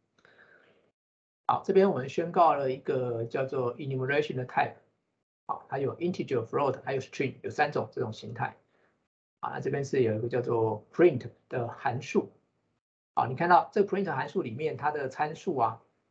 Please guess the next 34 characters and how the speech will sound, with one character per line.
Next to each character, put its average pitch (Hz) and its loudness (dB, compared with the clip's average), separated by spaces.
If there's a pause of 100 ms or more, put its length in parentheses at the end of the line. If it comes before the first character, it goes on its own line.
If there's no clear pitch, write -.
(120)
它 156 -6
就 170 0
有 123 0
一 113 -4
个 113 -4 (400)
指 - -10
标， - 0 (100)
这 - -4
个 139 -4
是 135 -8
void 147 6
的 113 -6
形 110 -12
态 123 -6 (680)
的 - -6
指 - -14
标， 117 -4 (120)
啊， - -12
叫 131 -4
做 123 -4
p 143 -12
value。 156 0 (1400)
好， - -2
那 139 -4
你 131 -4
下 151 -2
面 147 -4
就 143 -4
是 139 -2
它 131 0
的 127 0
程 110 -12
式 - -10
码。 120 -8